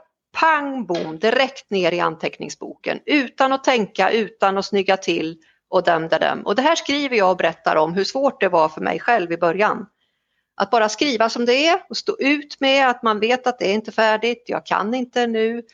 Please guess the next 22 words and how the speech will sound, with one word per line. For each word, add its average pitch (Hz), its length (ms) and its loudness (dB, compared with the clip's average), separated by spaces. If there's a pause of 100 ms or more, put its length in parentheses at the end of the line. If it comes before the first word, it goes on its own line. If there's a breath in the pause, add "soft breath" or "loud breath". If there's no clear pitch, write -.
(720 soft breath)
Men 247 120 2
bara 247 180 4
ner 202 320 2
med 165 220 0
det, 170 180 0 (120)
för 220 80 -2
det 233 60 2
är 240 160 0
då 277 560 -2
du 202 200 2
kan 196 260 0
börja 190 240 2
bli 185 140 -2
medveten 170 600 -2
om 156 160 -2
hur 262 260 0
ser 254 180 2
det 226 80 4
ut 196 300 -2
inuti 196 480 2
dig 190 160 2
själv. 185 360 0